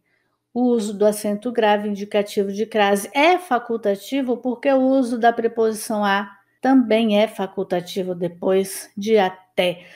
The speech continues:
Exemplo, "Vou até a faculdade agora", com ou sem crase, porque a preposição depois de até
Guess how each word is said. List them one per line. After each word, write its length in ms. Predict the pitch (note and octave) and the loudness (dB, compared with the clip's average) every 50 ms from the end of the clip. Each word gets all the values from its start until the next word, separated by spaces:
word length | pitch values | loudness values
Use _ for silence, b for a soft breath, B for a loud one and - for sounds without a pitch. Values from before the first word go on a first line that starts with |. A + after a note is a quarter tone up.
| B B B B | B B B B
Exemplo, 680 | A3+ A#3+ B3+ A3+ G#3 A#3+ B3 B3+ C4+ C4 C#4+ C#4+ C#4 - _ _ _ _ | 2 2 2 2 0 -2 -2 -2 -2 -2 -4 -8 -8 -12 _ _ _ _
"Vou 240 | G#3 G#3 A3 G#3+ G3+ | 0 2 4 4 4
até 300 | G3 G3 - - F#3+ F#3 | 4 0 0 -2 0 0
a 40 | F3 | 0
faculdade 600 | - G3 F3+ F3+ - G3 F3+ F#3 F3+ F3 F3+ G3+ | -2 -6 -8 -6 -6 -6 -2 -2 -2 -2 0 -2
agora", 500 | G#3+ A3 G#3+ A3+ A3+ A#3+ C4+ D#4 F#4+ G4 G4 - - _ _ _ _ _ _ _ _ _ _ _ | -2 -2 2 4 4 4 4 4 2 -2 -4 -8 -18 _ _ _ _ _ _ _ _ _ _ _
com 400 | - D4+ C4+ B3 B3+ E4 G4 G4 | 0 2 2 4 2 2 -2 -2
ou 160 | G#4 G#4 G4+ | 0 0 0
sem 540 | F#4+ - - - B3+ A#3 B3+ E4 E4 - - _ _ _ _ _ _ _ _ _ _ | 0 -2 -2 -2 0 0 0 -2 -6 -10 -18 _ _ _ _ _ _ _ _ _ _
crase, 580 | - E4+ C#4 A3 G#3+ A3 A3 G3 G3 F3+ E3+ - _ _ _ _ _ _ _ _ _ _ _ _ _ | 2 2 4 4 2 0 -2 -6 -12 -14 -18 -18 _ _ _ _ _ _ _ _ _ _ _ _ _
porque 300 | A3 G#3 - - A#3 A3 | -10 -10 -4 0 0 0
a 60 | G#3+ | 2
preposição 1300 | A3 A#3+ A#3+ A#3+ B3 B3+ B3 B3 B3 G#3+ - F#3+ E3+ - - - A3 B3 C#4+ D#4 C4 - - - - _ _ _ | 2 -2 -4 -2 0 0 2 2 2 0 -2 -8 -10 -10 -4 -2 2 2 4 2 2 0 -4 -10 -20 _ _ _
depois 760 | - G3+ G#3 G#3 G#3 - - G#3 G3+ G3 F#3+ F3+ F3+ F3+ - - | 0 0 0 0 0 -2 0 2 2 4 4 2 0 -2 -8 -10
de 200 | - A#3 B3+ B3 | -4 2 2 4
até 680 | G3 F3+ - - - _ - A3+ C4 D4 C#4 A3+ - | 4 2 0 -6 -12 _ 0 2 2 2 0 -2 -6